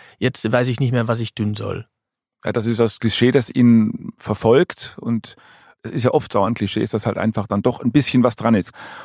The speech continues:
Speaker 2: Und wenn man in die Vita von Favre reinguckt, dann sieht man schon, dass es bei vielen seiner Mannschaften im entscheidenden Moment, in der entscheidenden Saisonphase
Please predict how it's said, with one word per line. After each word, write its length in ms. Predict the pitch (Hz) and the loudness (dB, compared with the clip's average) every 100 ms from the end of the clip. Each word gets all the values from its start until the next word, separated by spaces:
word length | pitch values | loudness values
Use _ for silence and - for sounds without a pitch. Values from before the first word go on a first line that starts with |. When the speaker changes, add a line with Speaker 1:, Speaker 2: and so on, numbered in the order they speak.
| - - | -10 0
Speaker 2:
Und 300 | 113 - - | 0 -2 -4
wenn 120 | 110 | -2
man 120 | 107 | 0
in 80 | 104 | -2
die 140 | 101 98 | -2 0
Vita 320 | 143 151 127 | 0 0 0
von 240 | 113 110 | 0 0
Favre 380 | 110 95 101 90 | 2 0 0 -2
reinguckt, 460 | 95 131 - - 117 | 0 0 -2 -2 -2
dann 140 | 110 | 0
sieht 180 | 117 120 | 0 0
man 140 | 117 | 0
schon, 260 | - 107 139 | 2 0 0
dass 140 | 117 | -2
es 300 | 117 - - - | -4 -8 -12 -6
bei 140 | - - | -6 -2
vielen 220 | 127 127 | -2 0
seiner 140 | 113 | 2
Mannschaften 440 | 107 110 107 - - | 2 2 -2 -4 -4
im 180 | 110 | -2
entscheidenden 840 | - 107 90 117 123 113 107 120 - | -2 -2 2 4 6 6 4 0 -8
Moment, 480 | - 101 110 151 - | -2 4 4 4 0
in 80 | 135 | -4
der 80 | 117 | -4
entscheidenden 440 | - 98 120 117 | -2 -2 0 0
Saisonphase 680 | 98 104 120 113 113 113 | 0 0 2 0 2 2